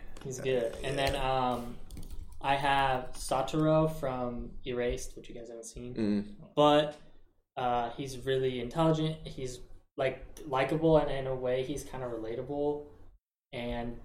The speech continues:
Speaker 1: the, like, it's hard not to be, like, sympathetic for what he's going through. So he's,
Speaker 2: Mm.
Speaker 1: he has really good development, and he's, like, big brain through the whole show. So he's really sick. I have Mugen from Samurai Champloo.
Speaker 2: Mm-hmm.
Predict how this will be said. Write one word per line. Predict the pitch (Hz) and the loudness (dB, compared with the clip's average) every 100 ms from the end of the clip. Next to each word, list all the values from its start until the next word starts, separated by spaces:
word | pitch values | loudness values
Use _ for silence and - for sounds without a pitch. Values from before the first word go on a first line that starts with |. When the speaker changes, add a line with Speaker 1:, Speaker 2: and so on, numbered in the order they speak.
| - - | -14 -12
Speaker 1:
the, | 123 123 127 | -6 -6 -4
like, | 123 120 | -4 -2
it's | - | -2
hard | - - | 0 0
not | 127 - | -2 -6
to | 135 | -4
be, | 131 | -4
like, | 120 | -4
sympathetic | - 123 120 127 135 - | -6 -10 -6 -4 -4 -6
for | 135 117 | -6 -4
what | 120 | -2
he's | 139 - | -2 -2
going | 170 180 180 | -2 -2 -2
through. | 185 190 196 | 0 2 2
So | - 127 | -2 -2
he's, | 123 113 110 | 0 0 -2
Speaker 2:
Mm. | - | -6
Speaker 1:
he | - 143 | -6 -2
has | 135 139 | 0 0
really | 135 135 | 0 -2
good | 131 | -2
development, | 131 123 123 123 123 | -4 0 0 0 -6
and | 120 | -8
he's, | 117 120 113 | -8 -8 -4
like, | 113 110 - - - - _ - - - - - - - - - - | -4 -4 -8 -12 -16 -20 _ -14 -12 -12 -14 -14 -12 -12 -12 -12 -8
big | 127 123 | -6 -4
brain | 120 113 120 117 | -4 -4 -6 -8
through | 117 | -8
the | 117 | -6
whole | 117 117 | -4 -4
show. | - 113 117 120 - - - - - | -4 0 0 0 -8 -16 -20 -20 -10
So | - 127 117 113 - | -4 0 2 2 4
he's | 165 160 | 4 6
really | 160 | 4
sick. | 156 156 147 143 - - - - | 4 2 2 2 -6 -20 -20 -8
I | 127 | -2
have | 139 | -2
Mugen | 131 139 147 165 175 165 - - - - - - _ _ _ _ - | 0 -2 2 2 0 -6 -14 -18 -18 -18 -18 -20 _ _ _ _ -14
from | 135 127 123 | -10 -8 -8
Samurai | 139 135 | -6 -6
Champloo. | 135 131 147 151 156 | -6 -4 0 0 0
Speaker 2:
Mm-hmm. | 135 131 117 | 0 2 2